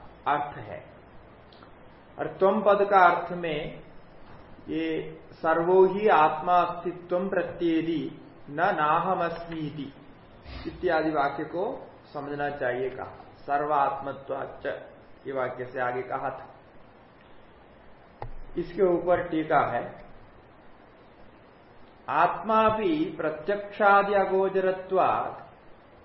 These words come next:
प्रसिद्धो न इत्याशंक्या। आत्मा भी प्रत्यक्षादि अगोचर है, प्रत्यक्षादि का विषय आत्मा भी नहीं बनता,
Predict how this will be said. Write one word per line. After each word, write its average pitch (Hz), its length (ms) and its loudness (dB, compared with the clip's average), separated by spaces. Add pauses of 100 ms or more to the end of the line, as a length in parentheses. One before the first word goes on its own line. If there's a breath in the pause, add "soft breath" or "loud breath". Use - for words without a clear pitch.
(340)
प्रसिद्धो 165 580 0
न 147 100 -2
इत्याशंक्या। 151 1160 -2 (1000)
आत्मा 190 560 2
भी 208 160 2
प्रत्यक्षादि 196 1200 2
अगोचर 190 540 4
है, - 260 -8
प्रत्यक्षादि 180 720 2
का 180 160 -2
विषय 170 340 0
आत्मा 165 500 4
भी 170 160 -2
नहीं 165 240 -4
बनता, 156 680 0